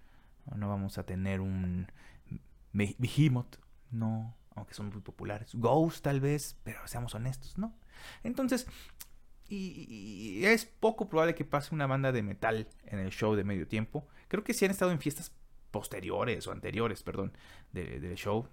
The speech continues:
como un día antes o algo así, hacen un show aparte. Pero, pues, no en el medio tiempo, medio tiempo que se transmite a nivel mundial.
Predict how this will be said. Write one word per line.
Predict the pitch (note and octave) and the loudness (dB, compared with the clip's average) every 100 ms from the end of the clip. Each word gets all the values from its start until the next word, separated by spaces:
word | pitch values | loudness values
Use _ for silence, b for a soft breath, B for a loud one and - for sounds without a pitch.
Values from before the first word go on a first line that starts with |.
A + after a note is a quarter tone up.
| - | -16
como | - F#2 | -8 -4
un | G2+ | -4
día | F#2+ F#2 | -4 -6
antes | - G2 | -6 -6
o | G2 | -4
algo | D#2 | -4
así, | D2 - | -6 -8
hacen | - F#2 | -8 -8
un | - | -8
show | - E2 | -8 -8
aparte. | - E2+ - - B B B - | -4 -6 -6 -16 B B B -6
Pero, | C3+ C3 | -4 -4
pues, | G#2+ | -4
no | A2 | -2
en | B2 | 0
el | D3 | 0
medio | G#2+ G2+ B2 | -2 -6 -6
tiempo, | F#2+ A2+ | -8 -6
medio | G#2 G#2 | -4 -4
tiempo | G2 - | -4 -6
que | - | -8
se | - | -8
transmite | G#3+ - F2+ | -8 -8 -8
a | G3 | -8
nivel | F2 E2+ | -8 -10
mundial. | - C3+ - | -8 -8 -8